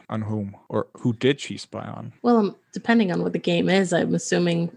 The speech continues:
Speaker 2: we could use that as a way to kind of get a leg up on the enemy. If I could just
Speaker 1: Oh, yeah. No,
Speaker 2: tap
Speaker 1: that,
Speaker 2: into
Speaker 1: that,
Speaker 2: the
Speaker 1: that's
Speaker 2: network.
Speaker 1: fine. I just, uh, just the way it's, like, phrased,
Speaker 2: Mm-hmm.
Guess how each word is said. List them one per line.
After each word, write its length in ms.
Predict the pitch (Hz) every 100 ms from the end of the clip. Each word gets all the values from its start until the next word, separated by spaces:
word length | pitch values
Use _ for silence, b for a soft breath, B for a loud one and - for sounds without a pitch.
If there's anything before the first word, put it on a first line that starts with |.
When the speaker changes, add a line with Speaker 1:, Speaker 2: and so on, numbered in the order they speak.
| -
Speaker 2:
we 240 | 180 180
could 320 | 170 185 160 156
use 280 | 165 165 165
that 280 | 165 170 170
as 180 | 165 156
a 80 |
way 140 | 165 165
to 80 | 165
kind 200 | 175 165
of 80 |
get 140 | 165 165
a 80 | 160
leg 280 | 156 165
up 140 | - 156
on 140 | 160
the 100 | 156
enemy. 420 | 165 175 160 165 - -
If 160 | - 165
I 60 | 165
could 140 | 156 151
just 20 |
Speaker 1:
Oh, 80 | 190
yeah. 140 | 208 165 147
No, 140 | 196
Speaker 2:
tap 80 | 175
Speaker 1:
that, 80 | 165
Speaker 2:
into 100 | 165
Speaker 1:
that, 120 | 165 165
Speaker 2:
the 40 |
Speaker 1:
that's 220 | 160 165
Speaker 2:
network. 120 | 170
Speaker 1:
fine. 280 | 180 180 131 -
I 140 | - 127
just, 460 | - 139 - -
uh, 180 | 131 120 - 127
just 240 | 139 135
the 60 | 135
way 240 | 131 139
it's, 480 | 117 113 - - -
like, 400 | 110 107 107 - -
phrased, 760 | - 117 131 175 190 - - _ -
Speaker 2:
Mm-hmm. 240 | 233 294